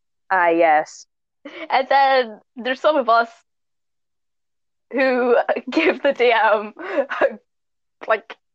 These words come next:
Speaker 2: oh my god, a, like, about two pages of, like, backstory just because they don't know when to stop writing.
Speaker 1: Yep.
Speaker 2: <laughs> Also,
Speaker 1: Like,
Speaker 2: the two
Speaker 1: that's
Speaker 2: pages,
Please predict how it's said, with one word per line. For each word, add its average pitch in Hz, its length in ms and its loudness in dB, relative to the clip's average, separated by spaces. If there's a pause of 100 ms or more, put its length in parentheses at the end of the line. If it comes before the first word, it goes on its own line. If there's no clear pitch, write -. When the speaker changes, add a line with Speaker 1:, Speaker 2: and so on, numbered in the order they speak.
(120)
Speaker 2:
oh 247 160 -8
my 202 120 -2
god, 202 200 2
a, - 100 -2 (320)
like, 196 340 -12 (140)
about 208 420 0
two 233 160 -8
pages 202 380 -2
of, 175 140 -14
like, 175 200 -4 (960)
backstory 202 560 -2
just 220 180 -4
because 208 420 -4 (460)
they 539 160 2
don't 440 200 2
know 427 160 2
when 320 280 0
to 320 100 -18
stop - 320 -4
writing. - 560 -10 (800)
Speaker 1:
Yep. 196 360 2 (920)
Speaker 2:
<laughs> 330 80 -2 (280)
Also, 302 240 2
Speaker 1:
Like, 330 140 2
Speaker 2:
the 277 200 0
two 277 80 2
Speaker 1:
that's 262 100 -4
Speaker 2:
pages, 240 460 0